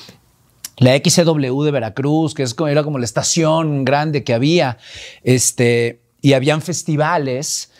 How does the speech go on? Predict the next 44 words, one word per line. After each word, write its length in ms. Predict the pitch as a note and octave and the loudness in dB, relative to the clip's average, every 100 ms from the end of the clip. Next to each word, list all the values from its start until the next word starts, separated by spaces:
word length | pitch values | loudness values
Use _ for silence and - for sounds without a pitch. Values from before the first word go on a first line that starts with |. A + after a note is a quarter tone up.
| - - | -20 -4
en 160 | C3 C#3 | 0 2
donde 260 | C3 C#3 | 2 0
siempre 480 | B2+ E3 D#3 C#3 D#3 | 0 2 2 0 -2
nos 180 | E3 E3 | -2 -2
invitaban 520 | E3 D#3+ E3 C#3 D3 | -2 0 0 0 0
porque 380 | D3 B2 A#2+ A#2+ | -4 -4 -4 -2
había 760 | A2 A2+ B2+ C#3+ D#3+ C#3+ F#2 E2+ _ _ _ _ _ _ _ _ - | -2 2 2 2 0 -4 -10 -18 _ _ _ _ _ _ _ _ 0
tres 380 | E3 E3 E3 C3+ | 2 2 2 4
grupos, 480 | D3+ D3+ A2+ G2 | 4 2 -6 -12
pon 180 | - G2+ | -8 -6
tú, 240 | G#2 G#2+ G2+ | -4 -2 -2
en, 280 | G2 F#2 | -2 -2
en 180 | G2 F#2+ | -2 0
Veracruz. 360 | F#2+ F#2 A2 G2+ | 0 0 0 2
Y 40 | |
éramos 260 | B2+ D3 B2 | 2 2 2
nosotros 500 | B2+ D#3+ D#3 A3+ - | 2 0 0 -2 -2
y 80 | C3+ | -2
algunos 420 | A#2+ A2+ C3+ C3+ | 0 -2 -4 -4
otros 320 | B2 B2+ B2+ | -6 -6 -6
dos. 400 | F#3+ - - - _ _ - - - - _ _ _ _ - | -8 -10 -12 -14 _ _ -20 -20 -20 -20 _ _ _ _ 2
Y 140 | G3 | 4
siempre 420 | - F3 C3+ D3 | 6 4 4 2
íbamos 380 | D#3 D#3+ D#3+ C#3+ | 4 2 0 0
a 80 | C3 | 0
todos 160 | D#3 D3+ | 0 0
los 140 | D3 | -2
festivales 560 | D3+ - F3+ F3 E3+ F3+ | -4 0 2 2 2 0
y 60 | |
ya 120 | D3 D3+ | 0 0
nos 160 | F3+ | -2
empezábamos 680 | A#3+ A3+ - C#3 D#3 F#3+ F#3 | -4 -2 0 0 0 -2 -4
a 40 | |
hacer 260 | D#3+ C#3 B2 | -2 -2 -2
como 280 | F3 G3+ D#3 | -2 0 0
de, 260 | B2 A2+ G#2+ | 0 -2 -2
de 120 | A#2 | -2
nuestro 360 | A#2 G2+ A#2+ | -4 -2 0
público 580 | G#2+ D3+ D3+ D#3 D#3 E3 | 2 4 4 4 2 0
en 60 | C3+ | -2
chiquito 640 | B2 - D3+ D3 C3+ D#3+ | -4 0 2 2 2 0
y 120 | D3+ | 0
en 120 | C#3 A#2+ | 0 0
tal. 420 | C#3+ C#3+ D3 | 0 0 -2